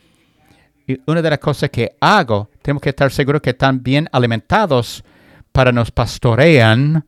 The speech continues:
o guíen por la casa. En esa edad digital en que vivimos, hay muchas cabezas parlantes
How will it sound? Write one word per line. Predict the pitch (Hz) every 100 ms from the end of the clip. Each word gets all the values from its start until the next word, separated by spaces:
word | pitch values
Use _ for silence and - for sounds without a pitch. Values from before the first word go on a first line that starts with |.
| -
o | 113 98 - -
guíen | 131 185 127 117
por | 123
la | 127
casa. | 180 196 - 110 - - -
En | - 143
esa | 165
edad | 156 156
digital | 147 123 135 - 156
en | 165
que | 139
vivimos, | 117 113 196 139 113
hay | - 127
muchas | 143 175 180 -
cabezas | 127 117 156 190 170
parlantes | - 123 110 185 185 104 92 -